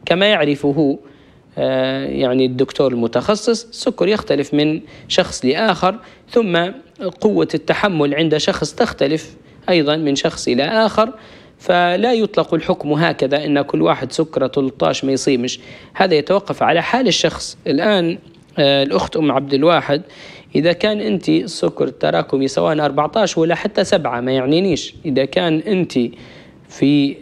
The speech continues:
آه، صيامك يشق عليك مشقة شديدة وعلمت من حالك أنك لن تستطيع الصوم إلا بإجهاد شديد، عندها يجوز لك الفطر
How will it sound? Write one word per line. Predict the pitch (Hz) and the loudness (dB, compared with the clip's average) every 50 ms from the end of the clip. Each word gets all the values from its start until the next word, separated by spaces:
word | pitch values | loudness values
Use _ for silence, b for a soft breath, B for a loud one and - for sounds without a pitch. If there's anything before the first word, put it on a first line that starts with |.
| - | -4
آه، | - 139 127 | 0 0 0
صيامك | 135 131 - - 147 170 180 165 139 131 120 120 - - | 0 0 0 2 2 4 4 2 2 0 0 -2 0 2
يشق | 139 147 143 - 233 220 - - - - | 2 2 4 2 0 0 0 -4 -4 -2
عليك | 143 131 135 143 175 190 196 170 - - | 0 2 2 2 2 0 0 -2 -2 -2
مشقة | 143 143 143 - - 214 - - - 156 160 - 170 165 | -2 0 0 0 0 0 -2 -2 -4 -2 0 0 0 0
شديدة | 156 - - 180 175 180 190 160 135 127 113 - B B B B B B B B B - | 0 0 0 0 0 2 0 0 0 0 -4 -4 B B B B B B B B B -2
وعلمت | 139 147 147 139 139 143 151 151 147 127 127 143 170 196 214 202 - - | 0 2 2 2 2 2 2 0 0 0 0 2 2 2 0 0 0 0
من | 156 147 151 147 143 | 0 2 2 0 0
حالك | - - 190 196 180 156 147 139 143 143 - 185 202 202 - - | 0 0 0 0 2 2 2 0 -2 -2 -2 -2 -4 -4 -2 -2
أنك | 185 180 180 165 151 - 170 | -2 0 2 0 0 0 0
لن | 165 202 233 226 196 | 0 0 0 0 0
تستطيع | - 180 170 - - 170 160 - 190 170 160 | 0 0 -2 0 -2 -2 -2 0 0 0 0
الصوم | 160 - - 220 220 208 214 | 0 0 0 0 0 0 0
إلا | 202 240 220 214 196 | 0 2 4 4 4
بإجهاد | 175 165 202 208 196 170 160 156 165 208 196 165 - | 2 2 0 0 0 2 2 2 4 2 2 2 0
شديد، | - - 151 151 190 240 254 262 247 - - B B B B B B B B | 0 0 0 2 2 2 2 2 0 -4 -10 B B B B B B B B
عندها | - 123 165 180 165 156 147 147 | 0 0 2 2 2 2 2 2
يجوز | 143 139 135 139 160 156 139 131 | 2 2 2 2 0 0 0 0
لك | 127 147 151 151 - 165 170 185 - - - | 0 0 -2 0 -2 -2 -2 -2 -6 -4 -2
الفطر | 151 147 143 - 147 147 - 202 214 233 | -2 -2 0 0 -2 0 2 0 0 0